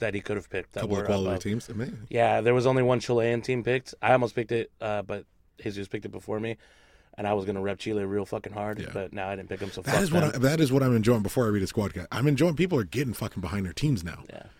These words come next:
Speaker 2: Um, you know, I was looking at, I got San Lorenzo, um,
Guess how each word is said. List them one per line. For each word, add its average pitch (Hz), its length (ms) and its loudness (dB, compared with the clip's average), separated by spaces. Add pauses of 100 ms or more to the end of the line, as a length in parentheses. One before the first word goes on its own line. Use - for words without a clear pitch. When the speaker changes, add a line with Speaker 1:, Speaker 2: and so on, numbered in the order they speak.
(140)
Speaker 2:
Um, 92 420 -2 (240)
you 107 100 -2
know, 95 80 -4
I - 20 -6
was 117 160 -2
looking 123 220 0
at, 107 100 -4
I 113 60 0
got 113 300 0
San 117 260 0
Lorenzo, 113 560 2 (240)
um, 95 520 -4